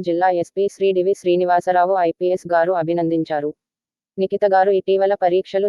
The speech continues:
నిర్వహించిన గురుకుల విద్యాలయాలకు సంబంధించి టి, జి, టి, పి, జి, టి, జూనియర్ లెక్చరర్, డిగ్రీ లెక్చరర్ మరియు టీజీపీఎస్సీ నిర్వహించిన జూనియర్ కాలేజ్ లెక్చరర్, గ్రూప్ మైనస్ నాలుగు పరీక్షలలో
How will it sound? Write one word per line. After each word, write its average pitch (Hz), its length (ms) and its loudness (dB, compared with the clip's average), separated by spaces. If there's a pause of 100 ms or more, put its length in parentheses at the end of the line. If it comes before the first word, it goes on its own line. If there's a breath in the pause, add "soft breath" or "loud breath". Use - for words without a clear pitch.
నిర్వహించిన 180 540 -2 (100)
గురుకుల 180 320 0 (100)
విద్యాలయాలకు 175 680 2
సంబంధించి 170 680 -2
టి, 165 80 -2 (420)
జి, 196 180 2 (280)
టి, 220 120 0 (240)
పి, 185 120 2 (380)
జి, 196 120 4 (280)
టి, 220 100 0 (360)
జూనియర్ 196 520 0
లెక్చరర్, 185 380 -2 (220)
డిగ్రీ 180 320 -2
లెక్చరర్ 196 420 -2
మరియు 180 320 0
టీజీపీఎస్సీ 190 720 0
నిర్వహించిన 185 600 -2 (100)
జూనియర్ 180 440 0
కాలేజ్ 175 360 0
లెక్చరర్, 170 340 -4 (260)
గ్రూప్ 190 300 0
మైనస్ 185 340 -2
నాలుగు 180 420 0
పరీక్షలలో 175 520 -2